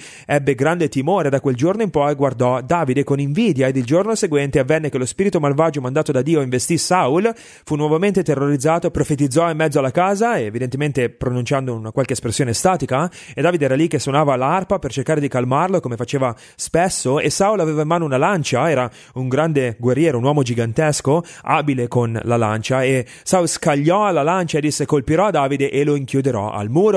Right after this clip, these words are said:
E Davide si scansò dalla sua presenza due volte. E poi più avanti, nel capitolo diciannove, al versetto nove, lo spirito malvagio, eh, mandato dal Signore fu su Saul,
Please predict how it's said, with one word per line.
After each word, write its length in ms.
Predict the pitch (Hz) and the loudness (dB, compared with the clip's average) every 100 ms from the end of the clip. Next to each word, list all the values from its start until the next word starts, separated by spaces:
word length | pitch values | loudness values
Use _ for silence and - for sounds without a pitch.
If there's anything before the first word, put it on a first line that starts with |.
| 120 - _ _ _ _ _ | 0 -4 _ _ _ _ _
E 80 | 120 | -4
Davide 260 | 131 143 135 | -2 0 -2
si 140 | 120 | -2
scansò 840 | - 127 117 - 190 180 139 220 - _ _ _ | -4 -2 -2 0 2 2 2 0 -6 _ _ _
dalla 240 | - 123 123 | -8 -4 -4
sua 200 | - 123 | -4 -2
presenza 500 | 147 123 101 104 101 | 0 0 -4 -6 -8
due 180 | 104 104 | -6 0
volte. 600 | 135 139 110 92 95 95 _ _ _ _ - | 2 2 -2 -6 -8 -12 _ _ _ _ -6
E 60 | |
poi 120 | 135 | -2
più 120 | 127 110 | 0 0
avanti, 360 | 131 127 117 | 0 0 -2
nel 120 | 107 | -4
capitolo 340 | 104 113 127 110 | -2 -2 0 -2
diciannove, 840 | 104 - 104 123 123 123 170 - _ _ - | -4 -4 0 4 4 4 0 -4 _ _ -8
al 280 | 107 107 101 | -4 -2 -2
versetto 400 | 101 - 120 110 | -4 0 0 2
nove, 240 | 139 139 | 2 2
lo 60 | 104 | -2
spirito 440 | - 151 139 113 | 0 0 2 0
malvagio, 800 | 104 110 110 139 143 110 123 170 - - - - _ | 0 0 2 2 2 0 -2 -4 -8 -20 -20 -20 _
eh, 140 | - 104 | -12 -8
mandato 380 | 110 120 127 123 | -2 0 2 2
dal 120 | 113 | 0
Signore 420 | - 123 151 127 | 2 2 2 2
fu 260 | - 139 131 | 0 0 0
su 160 | - | -4
Saul, 680 | 110 - 180 131 160 208 | -4 0 2 2 2 0